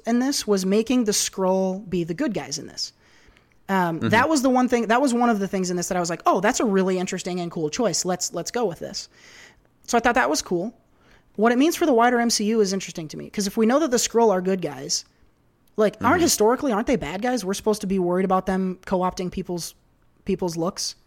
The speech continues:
Speaker 1: and pretending to be people.
Speaker 2: Not always. Not always. Um, it's kind of one of those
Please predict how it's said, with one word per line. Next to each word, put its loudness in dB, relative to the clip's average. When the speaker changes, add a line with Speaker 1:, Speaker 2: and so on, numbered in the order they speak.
Speaker 1:
and -4
pretending -4
to -4
be -4
people. -2
Speaker 2:
Not 4
always. 2
Not 4
always. -2
Um, 0
it's 0
kind 2
of 0
one 2
of 0
those 0